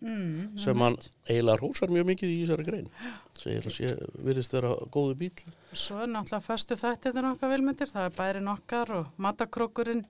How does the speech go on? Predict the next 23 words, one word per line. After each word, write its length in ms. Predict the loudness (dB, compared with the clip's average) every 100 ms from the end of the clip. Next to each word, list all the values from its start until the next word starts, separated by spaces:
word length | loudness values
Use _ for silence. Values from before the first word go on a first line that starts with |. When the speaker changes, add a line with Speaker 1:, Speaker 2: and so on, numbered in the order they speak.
| 0
Speaker 1:
hann 220 | 0 2
er 80 | -2
á 80 | -2
hornið 420 | -4 -4 -4 -4 -8 -14
Speaker 2:
Mm. 160 | -10 2
Speaker 1:
og 160 | 2 4
fólki 380 | 0 -2 -2
sem 160 | 0 0
er 100 | 0
við 140 | -2
landið. 400 | 0 0 2 0 -2 -10 -8
Speaker 2:
Já, 100 | -4 -4
já, 80 | -6
þetta 440 | -8 -6 -4 -2
vanalega. 380 | 0 0 2 6
Og 220 | 10 10
svo 400 | 12 12 12 12 10 -8 6
dra- 1080 | 12 12 12 12 12 12 12 12 10 8 6 2
Speaker 1:
<laughs> 40 |
Tadaram! 1200 | 6 6 10 10 12 12 12 12 12 10 10 8 2 -10
Speaker 2:
Smálingsingar. 800 | -10 4 10 12 10 6 0 -4 -8 -12 -12 -14 -12
Speaker 1:
Yes, 720 | -8 0 2 4 6 4 2
loksins! 1120 | 6 8 8 6 4 6 6 6 6 2 0